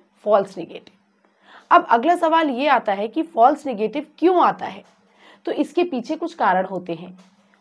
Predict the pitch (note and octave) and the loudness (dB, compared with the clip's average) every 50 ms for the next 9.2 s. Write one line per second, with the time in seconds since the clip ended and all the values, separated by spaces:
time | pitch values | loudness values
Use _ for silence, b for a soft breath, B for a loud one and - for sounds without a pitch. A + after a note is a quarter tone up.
0 | _ - G#3+ G3+ G3+ - A3 G#3+ B3 C4+ - - B3+ G#3+ G3 F3+ F#3+ A#3 B3+ B3+ | _ -4 -4 -4 -2 0 2 2 2 2 2 4 6 6 6 6 4 -2 -2 -2
1 | - - G3+ E4+ F#4+ G4 F4 - - B3 G3 A3 A3 A3 B3+ A3+ G3 G3 F#3+ F#3+ | -2 0 4 4 4 4 0 -2 -6 -4 -2 -2 -2 -2 -4 -4 -4 -4 0 0
2 | C4 D4 D4 - - G#3 G#3 G#3 G#3+ G#3 G#3+ G#3 F3 E3 F3 F3 - b b b | 0 0 0 0 -2 -2 -2 -2 -4 -6 -6 -6 -6 -6 -8 -10 -12 b b b
3 | b b b b b A3 A3 A3 A3 G#3+ A3 A3 B3+ C4 A3 A3+ F#3 F3+ F3+ F3 | b b b b b -2 0 0 0 0 0 -2 -4 -4 -4 -6 -4 -4 -2 -2
4 | F3+ E3+ E3 E3 F3 - - - D3+ D3+ E3+ - - _ _ _ _ _ _ _ | -2 -2 -2 -6 -8 -12 -10 -12 -12 -12 -14 -20 -20 _ _ _ _ _ _ _
5 | b b b b b b - C4 B3 C#4+ D4 C4+ D4 G#3+ A#3 G#3+ G3 G#3+ B3+ C#4 | b b b b b b -8 -6 -2 -2 0 0 0 2 4 4 4 4 2 0
6 | C4+ A#3+ G#3+ G#3+ F#3+ F#3 G#3 A#3+ A#3 D#4 - - - - G#3 G#3+ - E4+ D#4 D#4+ | -2 -2 2 2 2 2 0 -2 -6 -8 -10 -8 -6 -6 -4 -2 -2 0 0 0
7 | D4+ B3 D4 D4+ D4 D4 D4 C#4+ C4 C4+ C#4+ B3+ - C#4+ C#4 C#4 D#4 E4+ B4 - | -2 0 -2 -2 -2 -2 -4 -6 -4 -6 -6 -6 -4 -6 -6 -4 -6 -8 -8 -12
8 | b b b b b b b - D#4 D4+ - - F4+ F4 C4+ B3+ A3 G3+ A3+ A3+ | b b b b b b b -4 -4 -2 0 0 0 2 2 2 2 2 2 0
9 | A3 A3+ - - | 0 -2 -6 -6